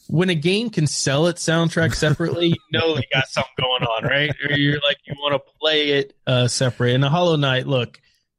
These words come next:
honestly, it's a ton of fun. I, I use it in my Steam Link, so I link it downstairs, and I play Hollow Knight downstairs in my living room. My kids love watching it. It's just a really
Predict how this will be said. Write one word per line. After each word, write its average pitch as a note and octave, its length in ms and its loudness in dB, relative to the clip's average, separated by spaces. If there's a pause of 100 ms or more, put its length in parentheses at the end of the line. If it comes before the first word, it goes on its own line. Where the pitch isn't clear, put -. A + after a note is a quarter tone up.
(100)
honestly, E3 420 0
it's B2 160 -2
a A#2+ 60 0
ton A2+ 320 -4
of G#2 80 -4
fun. - 380 -4
I, C3 240 0
I C#3 180 0
use D3 400 2
it C#3+ 100 -2
in C3 100 0
my A#2+ 100 2
Steam C#3 340 -2
Link, D#3 360 0
so - 160 -4
I B2 60 0
link B2+ 240 0
it C3+ 100 -4
downstairs, B2+ 600 0
and A#2 100 -4
I A#2 60 0
play B2 220 -2
Hollow B2 300 0
Knight A#2+ 360 -2
downstairs B2 540 0
in A#2 60 -2
my A2+ 100 -2
living C3 320 2
room. C3 280 2 (320)
My B2 60 -2
kids D3 340 -2
love C3+ 220 0
watching B2+ 540 0
it. A#2 320 0
It's - 200 -4
just - 200 -2
a A#2+ 60 -2
really A#2+ 560 0